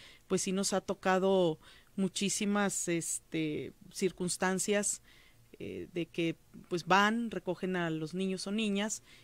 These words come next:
y los llevan con la abuelita. Y ya los dejan todo el día y en la noche ya van y se los regresan a la mamá, pero no hay una convivencia,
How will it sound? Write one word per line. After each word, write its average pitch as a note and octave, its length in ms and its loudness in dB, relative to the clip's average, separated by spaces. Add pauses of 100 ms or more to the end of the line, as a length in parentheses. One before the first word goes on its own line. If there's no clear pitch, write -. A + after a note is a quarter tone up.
(100)
y F#3+ 80 -2
los F3+ 200 0
llevan G#3+ 380 4 (300)
con E3 140 -6
la D#3+ 60 -2
abuelita. E3+ 460 -6 (800)
Y G#3+ 100 -4
ya D#4 120 2
los D4+ 120 2
dejan C#4 260 0
todo C4+ 180 -2
el C4+ 100 -2
día G4 200 4
y E4 60 2
en C4 80 0
la A#3+ 80 -2
noche B3 280 -6
ya A#3 120 -6
van A3+ 180 -8
y A3 100 -12
se - 120 -12
los F3+ 140 -8
regresan F#3 400 -10
a F3 40 -8
la E3 120 -10
mamá, G3 380 -10 (920)
pero G#3 300 6
no G#3+ 200 6
hay A3+ 160 6
una A3+ 180 2
convivencia, F#3 1040 0